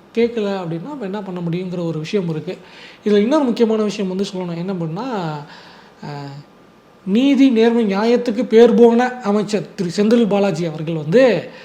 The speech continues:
மின்சாரத்துறை அமைச்சரா பதவியேற்ற உடனே என்ன சொன்னாரு, அனல் மின் நிலையத்துல வந்து இத்தனை டன்னு நிலக்கரி காணாம போச்சு, அது காணாம போச்சு, இது காணாம போச்சுன்னாரு. எஃப் ஐ ஆர் போட்டாங்களா,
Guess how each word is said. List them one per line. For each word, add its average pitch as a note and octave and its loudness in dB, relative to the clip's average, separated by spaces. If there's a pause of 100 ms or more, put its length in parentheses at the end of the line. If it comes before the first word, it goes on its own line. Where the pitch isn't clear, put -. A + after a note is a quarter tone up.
(480)
மின்சாரத்துறை A#3 4
அமைச்சரா G3 -2
பதவியேற்ற F#3+ 0
உடனே F3+ -4
என்ன G3+ -4
சொன்னாரு, F#3+ -6
அனல் G#3 -2
மின் G3+ -2
நிலையத்துல E3+ -8
வந்து F3+ -6
இத்தனை G#3+ -2 (300)
டன்னு F#3 -6 (600)
நிலக்கரி G3+ 0
காணாம F3 -6
போச்சு, D#3+ -6
அது F3+ -2
காணாம F#3 -8
போச்சு, E3+ -6
இது F#3 -4
காணாம F3 -12
போச்சுன்னாரு. E3+ -8
எஃப் F#3 -6
ஐ G3+ 2
ஆர் F3 -6
போட்டாங்களா, E3+ -6